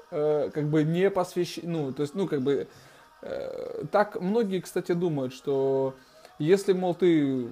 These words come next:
живёшь, вот у тебя там работа обычная, да, там, ты там чем-то занимаешься, э, уходишь в церковь, то это как бы ещё не полное посвящение. А вот если бы ты поехал куда-то, да, вот, ну, и продал бы свою там душу испытаниям,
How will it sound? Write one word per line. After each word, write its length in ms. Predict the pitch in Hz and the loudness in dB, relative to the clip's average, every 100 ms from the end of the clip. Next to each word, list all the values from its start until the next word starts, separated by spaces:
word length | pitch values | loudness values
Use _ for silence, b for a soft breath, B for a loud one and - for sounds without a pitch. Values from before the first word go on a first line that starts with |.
| 131 | -6
живёшь, 560 | 123 151 190 370 - 175 | 0 2 2 2 -2 -4
вот 220 | 175 180 | -4 -4
у 80 | 170 | -4
тебя 340 | 170 160 160 | -2 2 2
там 200 | 156 139 | 0 0
работа 460 | 139 151 220 247 180 | 0 2 2 2 0
обычная, 480 | 156 165 160 147 127 | 2 0 -2 -8 -4
да, 160 | 151 | -2
там, 180 | 156 127 | -2 -6
ты 60 | 135 | -6
там 180 | 131 | -8
чем-то 320 | 131 143 131 143 | -8 -10 -8 -4
занимаешься, 720 | 147 151 175 220 220 - 156 | -2 -2 -2 -2 -2 -2 0
э, 760 | 147 143 143 139 135 135 131 123 | 0 0 -2 -2 -2 -2 -4 -4
уходишь 440 | 131 156 139 135 | -4 -4 -4 -6
в 100 | - | -4
церковь, 440 | 185 214 220 160 - | 0 2 2 -2 0
то 120 | 185 | 0
это 140 | 208 | 0
как 200 | 226 190 | 0 0
бы 80 | 180 | 0
ещё 180 | 196 185 | 0 0
не 100 | 180 | 0
полное 400 | 185 180 156 139 | 2 2 2 -2
посвящение. 640 | 131 131 147 - 139 127 | -4 -6 -6 -2 0 0
А 40 | |
вот 140 | 151 175 | -2 0
если 240 | 226 226 | 0 0
бы 120 | 190 | -2
ты 180 | 196 202 | -2 -2
поехал 540 | 196 202 233 339 208 185 | 0 0 0 0 -2 -2
куда-то, 580 | 180 160 - 294 170 | -2 0 -2 -2 -6
да, 260 | 151 165 190 | -2 -2 0
вот, 220 | 156 143 | -2 -4
ну, 240 | 151 131 127 | -6 -6 -4
и 140 | 139 | -4
продал 360 | 143 180 180 151 | -2 0 2 0
бы 140 | 147 | -2
свою 280 | 147 151 143 | -6 -6 -4
там 200 | 143 135 B B B B B B B - | -6 -8 B B B B B B B -8
душу 460 | 135 175 165 147 | 0 0 2 0
испытаниям, 800 | 139 - 160 190 202 185 143 123 | -2 -2 -2 0 0 0 -4 -6